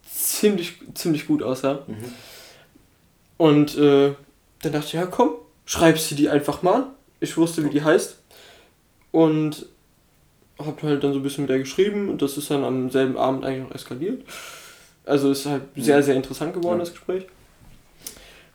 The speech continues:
Speaker 1: Ja, und dann, äh, kam die Gute dann auch mal vorbei.
Speaker 2: Mhm.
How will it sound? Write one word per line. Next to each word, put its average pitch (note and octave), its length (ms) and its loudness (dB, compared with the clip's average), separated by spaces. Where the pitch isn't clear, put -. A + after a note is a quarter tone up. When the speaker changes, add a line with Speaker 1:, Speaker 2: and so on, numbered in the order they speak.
Speaker 1:
Ja, F3+ 120 10
und C#3 280 6
dann, C3+ 560 0
äh, C3 40 -6
kam C3+ 320 0
die C3 480 0
Gute D3 280 0
dann B2+ 200 0
auch B2 120 -6
mal A#2+ 140 -8
vorbei. D3 400 2
Speaker 2:
Mhm. A2 160 -10